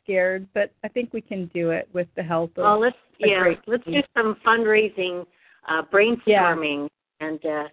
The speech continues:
Speaker 2: get that going, 'cause anniversaries, that's important. And that,
Speaker 1: That's
Speaker 2: that's an
Speaker 1: big,
Speaker 2: important
Speaker 1: right? Yeah.
Speaker 2: Yeah.
Speaker 1: Yeah. Well,
Speaker 2: Yeah.
Speaker 1: so
Speaker 2: I didn't realize that.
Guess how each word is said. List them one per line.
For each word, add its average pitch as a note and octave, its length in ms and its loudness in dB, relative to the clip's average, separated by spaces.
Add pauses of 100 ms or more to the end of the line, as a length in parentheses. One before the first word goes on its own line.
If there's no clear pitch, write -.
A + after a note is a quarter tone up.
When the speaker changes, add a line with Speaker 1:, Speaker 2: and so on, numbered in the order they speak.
Speaker 2:
get F#3+ 200 -2
that E3+ 240 -4
going, E3+ 300 -2
'cause D#3 160 -10
anniversaries, F3+ 840 -4 (180)
that's F3+ 280 -4
important. D#3 540 -6 (300)
And D3 200 -10
that, E3+ 180 -6
Speaker 1:
That's A#3 160 2
Speaker 2:
that's - 60 -8
an - 60 -16
Speaker 1:
big, C4 220 4
Speaker 2:
important F3 340 -6
Speaker 1:
right? A#3 120 -6 (360)
Yeah. F3 300 0 (260)
Speaker 2:
Yeah. - 120 -2
Speaker 1:
Yeah. F#3+ 280 2
Well, B3 180 4
Speaker 2:
Yeah. - 80 -8
Speaker 1:
so C#4 100 4
Speaker 2:
I - 60 6
didn't F3 180 4
realize D#3+ 400 0
that. C#3 260 -8